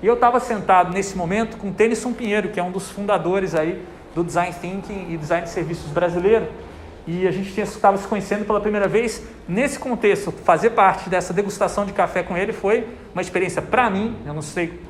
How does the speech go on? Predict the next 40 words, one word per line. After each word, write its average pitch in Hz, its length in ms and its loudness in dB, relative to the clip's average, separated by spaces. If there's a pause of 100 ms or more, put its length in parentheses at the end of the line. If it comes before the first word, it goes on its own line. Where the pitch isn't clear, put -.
pra 165 160 4
ele, 208 140 4
mas - 140 -4
pra 190 200 4
mim 185 200 -2
foi 196 420 0 (180)
marcante. 226 560 2 (380)
Me 165 60 -2
ajudou 180 240 0
a 247 60 2
entender 220 760 0 (240)
que 196 480 -4
essa 151 280 0
economia 196 440 0
da 202 80 0
experiência, 175 600 -4
que - 100 -4
a 147 40 2
Starbucks 147 560 -2
é 147 80 -4
um 139 140 -6
ícone, 160 400 -4 (340)
ela 220 200 2
tava 233 240 2
vindo 208 240 -2
pra 226 160 0
ficar. 220 500 0
Porque 233 220 -6
naquele 240 260 -2
momento, 233 540 0 (400)
por 175 100 -2
mais 233 300 0
que 214 280 -4 (240)
a 165 120 0
empresa 185 340 2
tivesse 180 380 -2
tendo 185 360 0
aparentemente 175 540 0
um - 60 -10
prejuízo, 190 560 0